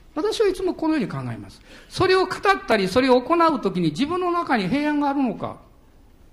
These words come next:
だけではなくって、喜びがあるのかどうか。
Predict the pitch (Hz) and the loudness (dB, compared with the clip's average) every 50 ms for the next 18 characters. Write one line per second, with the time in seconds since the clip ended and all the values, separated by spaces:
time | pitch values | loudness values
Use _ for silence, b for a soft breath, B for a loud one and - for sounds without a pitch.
0 | _ _ - - - - - - 185 240 233 294 214 196 147 151 147 147 156 - | _ _ -20 -20 -20 -20 -4 -2 0 0 0 0 0 0 -2 -2 -4 -6 -8 -10
1 | - - - - - - _ _ _ _ _ _ - - _ _ _ - _ _ | -12 -16 -18 -18 -18 -18 _ _ _ _ _ _ -20 -20 _ _ _ -20 _ _
2 | _ _ _ - 214 262 285 285 277 294 285 269 277 254 247 240 262 254 226 - | _ _ _ -2 -2 -2 -2 -2 -2 -2 -2 0 0 0 0 0 0 -4 -4 -6
3 | 131 107 104 107 101 - - | -8 -12 -12 -14 -18 -18 -20